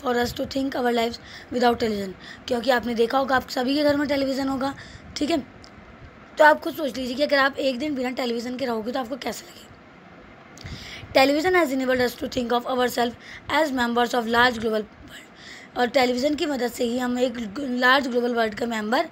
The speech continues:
बन पाए हैं। Television images travel huge distances through satellites and cables। टेलीविजन की जो इमेजेस होती है, वो लार्ज डिस्टेंस ट्रैवल करती है सैटेलाइट से और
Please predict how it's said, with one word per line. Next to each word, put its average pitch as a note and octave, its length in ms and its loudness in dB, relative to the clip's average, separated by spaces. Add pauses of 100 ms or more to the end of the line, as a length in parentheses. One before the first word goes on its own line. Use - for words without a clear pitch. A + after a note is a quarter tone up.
(320)
बन C4+ 220 4
पाए A3 160 -2
हैं। F#3 220 -10 (520)
Television D4 520 4
images B3+ 360 0
travel A#3 420 2
huge C#4 280 -2 (380)
distances B3 580 2 (300)
through E4+ 180 -2
satellites A#3+ 520 0
and C4 120 -4
cables। G3+ 320 -2 (1600)
टेलीविजन C#4 440 4
की E4 80 0
जो E4+ 80 -2
इमेजेस B3+ 380 -2
होती B3 160 0
है, B3 60 -2
वो B3+ 60 4
लार्ज B3+ 280 6
डिस्टेंस B3+ 420 -6
ट्रैवल A#3+ 260 0
करती A#3 200 -4
है C#4+ 60 -2
सैटेलाइट A#3 440 -4
से - 140 -4
और F4 120 0